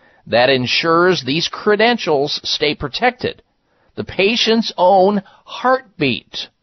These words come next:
This is the way it's going, folks. Your own heartbeat's gonna unlock everything, perhaps, in the future. The team encrypted patient data using the person's unique electrocardiograph as the key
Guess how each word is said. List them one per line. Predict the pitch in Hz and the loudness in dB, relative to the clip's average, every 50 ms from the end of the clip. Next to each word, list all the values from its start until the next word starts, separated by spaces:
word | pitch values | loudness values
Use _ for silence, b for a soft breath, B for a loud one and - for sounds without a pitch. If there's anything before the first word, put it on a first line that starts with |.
| _ _ _ _ _ - | _ _ _ _ _ -6
This | - 247 - 277 | -4 -2 0 0
is | 285 220 | -2 -2
the | 254 247 | -4 -2
way | 226 220 | 0 0
it's | 208 196 - - | 0 0 -2 -2
going, | - 233 262 269 233 | -2 0 0 0 -2
folks. | - 165 147 151 185 208 - - - - B B B B | 0 0 0 0 0 -2 -6 -12 -12 -14 B B B B
Your | B - 185 208 226 | B 0 2 2 4
own | 233 226 214 | 4 2 0
heartbeat's | 190 156 202 220 240 233 233 - 180 180 170 - | -2 -2 0 0 0 0 -2 -2 -2 -2 -2 -2
gonna | 202 190 180 170 - - | -2 0 0 0 0 0
unlock | 180 196 202 196 190 190 185 - | -2 0 0 0 -2 -2 -2 -2
everything, | - - 180 180 - 226 196 - 120 92 76 | -2 -2 -2 -2 -2 -2 0 0 0 -2 -2
perhaps, | - - 107 92 98 95 - - - | -4 -4 -2 -2 -2 -4 -6 -6 -8
in | 117 | -8
the | 98 | -8
future. | - - 101 90 - - - - - _ B B B B B B B B B | -6 -6 -6 -6 -6 -8 -10 -12 -14 _ B B B B B B B B B
The | 160 139 | -2 0
team | - - 233 262 247 208 202 214 | 0 0 0 0 0 0 0 0
encrypted | - 160 156 143 - - - 262 269 269 _ - 170 151 139 131 | -2 -2 -4 -4 -4 -4 -2 0 0 0 _ -2 -2 -2 -2 -4
patient | - - - 220 233 269 247 - - 277 240 233 202 - - _ - 120 107 | -8 -8 -4 -4 -2 -2 -2 -2 0 0 0 -2 -2 -8 -14 _ -16 -10 -2
data | 110 147 165 202 226 240 226 151 107 80 78 104 120 - B B B B B B | 0 2 2 4 2 2 2 2 2 0 -2 -4 -8 -10 B B B B B B
using | B 104 110 156 214 233 190 254 254 254 | B -4 -2 0 0 0 0 0 0 0
the | 262 | -2
person's | 233 - 233 226 226 - 220 220 190 131 | -2 0 -2 -2 0 0 0 0 0 0
unique | 131 139 135 131 147 180 220 254 - - - - | 0 -2 0 0 0 0 -2 -2 -4 -8 -4 -2
electrocardiograph | 131 123 147 190 202 - - 196 196 - - - 202 220 226 214 185 147 123 127 117 117 104 - - _ _ _ _ _ _ _ _ _ _ _ _ _ _ _ _ | -2 0 0 0 -2 0 0 0 0 -2 -2 -2 0 0 0 0 0 -2 0 2 2 2 2 0 -4 _ _ _ _ _ _ _ _ _ _ _ _ _ _ _ _
as | - 123 139 143 156 160 160 156 135 - | -2 2 4 4 4 4 4 2 -2 -6
the | - 135 | -6 -8
key | 117 - - - - 277 277 247 190 170 165 | -8 -8 -12 -10 -8 -6 -4 -4 -4 -4 -4